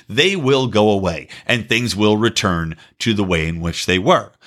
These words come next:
Or alternative, or no, eh, blah, blah, blah, alternately, look to create your own content. You know, I told you guys,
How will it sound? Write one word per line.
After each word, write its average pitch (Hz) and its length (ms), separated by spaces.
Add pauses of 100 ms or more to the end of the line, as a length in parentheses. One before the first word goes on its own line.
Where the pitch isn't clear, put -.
(200)
Or 226 420
alternative, 185 600
or 233 120
no, 170 240
eh, 131 180
blah, 147 220
blah, 147 220
blah, 175 340 (260)
alternately, 113 840 (1200)
look 196 280
to 262 80
create 240 280
your 233 140
own 254 180
content. 87 460 (540)
You 156 80
know, 208 120
I 208 80
told 208 260
you 165 100
guys, 107 340